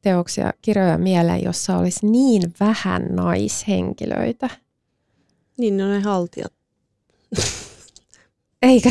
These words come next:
Speaker 1: kun niistä, nekin on kai miehiä.
Speaker 2: Onhan siellä nyt.
Speaker 1: No on siellä, osa on varmaan naisia.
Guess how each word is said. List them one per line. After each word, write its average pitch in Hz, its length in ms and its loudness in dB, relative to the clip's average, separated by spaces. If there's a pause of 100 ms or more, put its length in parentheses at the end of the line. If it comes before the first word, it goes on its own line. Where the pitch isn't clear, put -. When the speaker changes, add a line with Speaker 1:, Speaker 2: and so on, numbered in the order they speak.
Speaker 1:
kun 285 280 4
niistä, 262 340 2 (1000)
nekin 254 500 -4
on - 80 -2 (420)
kai - 240 -6 (100)
miehiä. 220 280 -8
Speaker 2:
Onhan 196 400 2
siellä 190 360 0
nyt. 190 200 -4 (640)
Speaker 1:
No 247 160 2
on 262 140 6
siellä, 262 260 6
osa 262 280 0
on 190 140 2
varmaan 196 380 -2
naisia. 202 360 -4